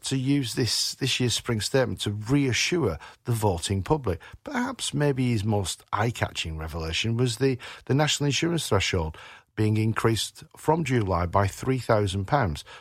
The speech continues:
to twelve thousand five hundred and seventy pounds a year, bringing it into line with the threshold for income tax. Seventy percent of workers could pay less national insurance, but the rate that is paid will then also increase by one point two five percent,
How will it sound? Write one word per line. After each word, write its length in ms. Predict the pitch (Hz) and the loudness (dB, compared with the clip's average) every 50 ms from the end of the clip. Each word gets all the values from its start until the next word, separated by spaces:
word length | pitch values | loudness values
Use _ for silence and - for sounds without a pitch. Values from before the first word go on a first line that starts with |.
| - - | -14 -8
to 100 | - 135 | -6 -6
twelve 320 | - - - 123 120 117 107 | -4 0 2 2 2 2 2
thousand 380 | - 110 107 101 87 104 104 | 2 2 2 2 2 0 -2
five 340 | - - - 104 95 98 87 | -2 0 0 2 2 2 0
hundred 240 | 95 101 92 87 82 | 0 0 0 0 -2
and 120 | 90 87 | -2 -2
seventy 400 | - - 143 139 135 135 - - | 0 2 0 0 0 -2 -6 -6
pounds 300 | - - 92 87 85 78 | -4 -2 0 0 0 0
a 60 | 101 | 0
year, 240 | 117 127 131 110 - - - - - - - - | 0 2 2 0 -2 -4 -8 -16 -18 -10 -2 0
bringing 360 | 139 135 123 123 127 123 120 | 2 2 4 4 2 2 0
it 100 | - - | -2 -2
into 320 | - 156 175 170 - - 139 | -2 0 0 -2 -2 -2 0
line 240 | 120 101 101 98 | 2 2 2 2
with 100 | 92 92 | 2 0
the 60 | 90 92 | -2 -6
threshold 500 | - - 135 123 117 - - 87 80 - | -2 2 2 2 2 2 0 -2 -2 -2
for 160 | - - - - - | -4 -6 -6 -4 -4
income 360 | 160 151 156 - - 117 98 | -4 -2 -2 0 0 -2 -2
tax. 540 | - - - 67 - - - - - - - _ _ _ _ _ _ _ _ - | -2 -2 -4 -6 -6 -10 -12 -14 -14 -14 -14 _ _ _ _ _ _ _ _ -8
Seventy 380 | - - - 127 123 117 107 | -2 2 4 4 4 2 0
percent 340 | 98 - 104 - 113 107 95 | -2 -2 0 2 2 2 2
of 120 | 92 92 | 0 0
workers 420 | 98 120 127 127 - - 87 78 - - - _ _ - | 2 2 2 2 0 -2 -4 -4 -6 -14 -20 _ _ -8
could 240 | - - 233 185 - | -4 -4 -4 -2 -2
pay 180 | - 180 170 | 0 0 0
less 400 | 147 143 160 175 165 - - - | 0 0 0 0 0 0 -2 -2
national 320 | 135 139 135 123 - - 131 | -2 -2 -2 -2 -2 -2 -2
insurance, 580 | 123 117 - 196 214 220 180 107 80 - - - - - - _ _ | -2 0 0 0 0 0 0 -2 -2 -2 -6 -10 -12 -18 -20 _ _
but 100 | - 139 | -8 -4
the 100 | 120 120 | -2 0
rate 260 | 113 113 143 160 160 156 | 4 4 4 4 2 0
that 120 | - 104 | 0 -2
is 120 | 104 95 | -2 -4
paid 420 | - - - 202 190 123 92 85 - - - - _ - | -2 -2 0 0 2 2 0 -2 -4 -10 -20 -20 _ -6
will 120 | - 107 | -4 -2
then 260 | 101 101 123 117 107 104 | 0 2 2 2 4 2
also 360 | 117 139 139 - - - 90 | 2 0 0 -2 -2 -2 -2
increase 460 | 87 80 80 - 82 80 78 - - - - - - _ _ | -2 -2 -4 -4 -4 -4 -4 -6 -10 -12 -16 -20 -20 _ _
by 160 | - 95 95 101 | 2 4 4 4
one 280 | 98 98 101 101 98 | 4 2 0 0 0
point 260 | - - 92 87 82 | 0 0 0 0 -2
two 220 | - - - 87 82 | -2 -2 -2 -2 0
five 280 | - - 151 156 143 | 2 2 2 2 2
percent, 360 | - - - - 85 73 65 | -2 -4 -4 -2 -2 -4 -4